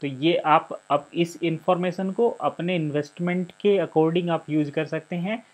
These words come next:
कि President of इंडिया जिस कॉइन को, करेंसी को हो-, जिस स्टॉक को होल्ड करते हैं, तो आप उसमें जो है निवेश कर सकते हैं। एक तरीके से ये थोड़ा सेफ जोन में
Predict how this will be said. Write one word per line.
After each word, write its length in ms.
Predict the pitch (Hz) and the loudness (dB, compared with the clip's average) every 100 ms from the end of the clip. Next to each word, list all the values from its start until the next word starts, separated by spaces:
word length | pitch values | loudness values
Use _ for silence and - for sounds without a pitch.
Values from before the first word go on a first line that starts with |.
| _ - | _ -4
कि 100 | 151 | -4
President 640 | 151 143 139 143 156 156 | 0 -2 0 -2 -2 -2
of 80 | 156 | -2
इंडिया 240 | 147 156 | 0 0
जिस 220 | 156 151 - | 0 -2 0
कॉइन 360 | 139 139 156 | 2 2 0
को, 260 | 151 160 156 | -2 0 0
करेंसी 480 | 151 139 143 - 165 | 0 -2 -2 -4 -2
को 180 | 165 | 0
हो-, 260 | 151 151 - - - _ 120 | 2 0 -2 -10 -20 _ 4
जिस 260 | 180 185 | 4 4
स्टॉक 420 | 165 160 190 180 | -2 0 2 2
को 120 | - 196 | 4 2
होल्ड 300 | 147 156 151 | 4 2 2
करते 320 | 147 143 160 | -4 -2 -6
हैं, 180 | 165 185 | -6 -2
तो 100 | 170 | 2
आप 240 | 147 143 - | 2 0 -10
उसमें 340 | 123 - 147 | -10 -4 -2
जो 100 | 135 | -2
है 100 | 135 | -2
निवेश 280 | 139 131 131 | -2 -2 -2
कर 140 | 139 | -2
सकते 300 | 131 147 - | -2 -4 -6
हैं। 340 | 156 165 226 - _ _ _ | -6 -2 -2 -4 _ _ _
एक 220 | 170 180 - | 2 2 2
तरीके 340 | 151 143 156 | 0 2 -2
से 140 | 156 | 0
ये 240 | 185 156 175 | 0 2 2
थोड़ा 320 | - 143 147 | 2 2 2
सेफ 420 | - - 170 170 143 | 0 4 4 4 -2
जोन 240 | 139 139 | -2 -2
में 280 | 139 160 190 | -4 -6 -8